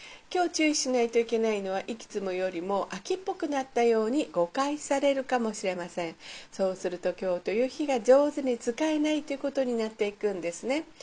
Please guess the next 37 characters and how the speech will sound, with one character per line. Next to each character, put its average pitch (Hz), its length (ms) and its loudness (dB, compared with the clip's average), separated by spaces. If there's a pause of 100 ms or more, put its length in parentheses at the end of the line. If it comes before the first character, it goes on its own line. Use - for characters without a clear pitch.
(300)
そ 339 180 4
ん 339 60 6
な 349 100 4
時 311 280 -2
に 226 180 2
は 262 160 4
良 185 140 2
い 175 100 0
方 175 260 2
位 156 60 -2
と - 180 -8
し - 80 -12
て、 - 300 -2
南 233 240 0
西、 285 400 2
東、 254 760 -2 (360)
東 254 320 8
南、 233 220 0 (120)
北、 220 140 2 (200)
東 240 380 6
北 233 140 4
が 254 160 4
ご 185 160 -4
ざ 196 180 2
い 180 80 -4
ま 185 180 -4
す。 - 240 -18 (1600)
南 240 200 4
西 311 200 2
の 302 140 2
方 277 240 6
位 247 120 6
を 240 60 6
使 277 280 -2
い 269 60 0
ま 269 180 -2
す - 160 -16